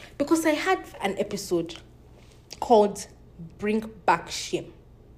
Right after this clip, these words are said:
That episode is a bestseller. That episode touched the lives of millions. That episode inspired changed behaviors over shameless people across the globe. So if you want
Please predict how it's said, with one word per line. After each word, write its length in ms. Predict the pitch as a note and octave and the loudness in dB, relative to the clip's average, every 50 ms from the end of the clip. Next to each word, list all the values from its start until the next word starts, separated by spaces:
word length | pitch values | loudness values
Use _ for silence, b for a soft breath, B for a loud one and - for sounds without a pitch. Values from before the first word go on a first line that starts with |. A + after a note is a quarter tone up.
| - - - - - - - - - - - - - - - - - b b b b b b b - - - - | -20 -20 -20 -20 -20 -20 -20 -20 -20 -20 -20 -20 -20 -20 -20 -20 -20 b b b b b b b -20 -20 -8 -6
That 180 | C4 - - | -6 -2 -2
episode 560 | G3 - - F#3 - - G3+ F#3+ F#3 - - | -4 -4 -4 -10 -2 2 2 2 2 0 -8
is 140 | - F3+ - | -12 -4 0
a 60 | G3 | 0
bestseller. 680 | F3+ F3+ - F#3+ F#3+ F#3 - - - F#3+ D#3+ C#3+ - - - - - - - - - - - - - - - - - - - - - - - - - - | 0 0 0 -2 -2 -2 -4 -4 -2 -2 0 0 -4 -6 -8 -16 -20 -20 -20 -20 -20 -20 -20 -20 -20 -20 -20 -20 -20 -20 -20 -18 -18 -18 -18 -16 -6 0
That 180 | C#4 - - G3 | 0 2 2 0
episode 460 | F#3+ - G#3 - - G#3+ G3+ G#3 - | -4 -4 -6 -4 0 0 0 0 0
touched 340 | - - A3 - - - - - - - - - | -2 -2 0 0 0 -8 -8 -12 -20 -16 -2 0
the 80 | G3 | 2
lives 340 | F3 F3 F3 F#3 F#3+ F3 - | 2 4 4 4 2 2 -2
of 160 | - E3+ D#3+ F3 | -8 -8 -6 -4
millions. 680 | E3+ F3 F3+ F3 D#3+ D#3 D3 A#2+ C#3 - - - - B B B B B B B | -2 -2 -2 -2 -2 -6 -6 -8 -10 -14 -16 -18 -20 B B B B B B B
That 160 | B3+ B3+ - - | -4 -4 -2 -2
episode 560 | G#3+ G#3+ - G#3 - - - G#3 G3 F#3+ - - | -4 -4 -4 -8 -6 2 4 4 4 4 0 -4
inspired 680 | - G3+ F3+ - - - - G#3+ G#3 G3+ G3+ G3 - - B B B B B B - - - - - - - - - | -8 -8 -8 -8 -10 -6 -4 -2 0 0 -2 -2 -6 -12 B B B B B B -20 -20 -20 -20 -20 -20 -20 -10 -6
changed 500 | - - C4+ C4+ C4 B3+ - - - - | -4 2 2 2 2 2 -2 -4 -8 -6
behaviors 640 | G3 E3+ F#3+ F#3+ F#3+ F3 F#3 F#3+ F3+ F3 F3 - - | -4 2 4 4 4 4 4 2 2 2 0 -2 -2
over 340 | G#3+ A3 G#3+ A3 G#3 G3+ G3 | -2 0 0 0 0 0 -2
shameless 480 | - - - - G#3 F#3+ F#3+ F#3+ F#3 - | -4 -6 -2 -2 0 2 2 0 0 0
people 260 | G3+ - - - - - | -6 -6 -6 -10 -10 -10
across 420 | F3 - - - - G3 F#3 F3 | -10 -12 -10 -2 0 0 0 0
the 120 | E3+ - | -4 -10
globe. 520 | E3 - - E3 D#3+ D3 C#3+ - - - - B B B B B B B B B | -12 -6 -4 -4 -2 -2 -4 -8 -12 -18 -20 B B B B B B B B B
So 160 | B - - A#3+ | B -4 -2 -2
if 180 | B3 A3+ - - | -2 -2 0 2
you 60 | A#3+ | 2
want 280 | A3+ B3 C#4+ C#4+ C#4+ | 4 6 4 4 4